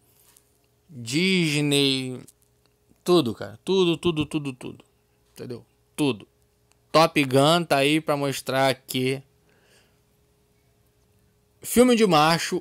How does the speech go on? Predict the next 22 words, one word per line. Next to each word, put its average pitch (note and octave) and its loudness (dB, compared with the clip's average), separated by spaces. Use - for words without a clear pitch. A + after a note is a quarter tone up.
incomoda C3 0
muito. A#2+ -8
Filmes C#4 0
incomoda F#3 4
muita F3 4
gente. A2+ 0
Filme G#3+ 0
de F3+ 2
macho D#3 -2
incomoda C#3 2
muito C#3 -6
mais. G#2 -12
Filme C#4+ 2
que A#3+ 0
não A3+ 0
tem G#3 0
feminista F#3+ -2
incomoda, E3 2
incomoda D#3 -2
muito D3+ -10
mais, - -18
né? C3+ -14